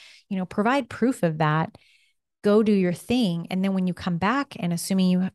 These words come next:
you know, everything goes without a hitch, and we send dozens of clients out of the country and they come back in with no problem every single month.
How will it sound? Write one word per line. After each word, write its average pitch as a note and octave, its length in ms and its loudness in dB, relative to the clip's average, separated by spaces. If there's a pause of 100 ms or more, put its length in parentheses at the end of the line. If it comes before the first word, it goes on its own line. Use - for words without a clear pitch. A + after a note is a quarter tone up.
you F3 80 0
know, E3 260 0
everything F3+ 420 0
goes F#3 300 2
without F3+ 240 0
a F3 60 -4
hitch, F#3+ 500 -4
and F3 320 -4
we G3+ 240 -2
send F#3 460 0 (240)
dozens G3 340 2
of F#3+ 120 0
clients F#3+ 380 0
out F#3 140 -2
of F#3 100 -2
the F#3 80 -4
country F#3+ 420 -4
and F#3 100 0
they F3 60 0
come F3 200 -2
back E3+ 300 -2
in F#3 180 2
with F3 160 -2
no E3 140 -2
problem G3 520 2
every E3+ 220 -4
single E3 300 -2
month. G3 500 2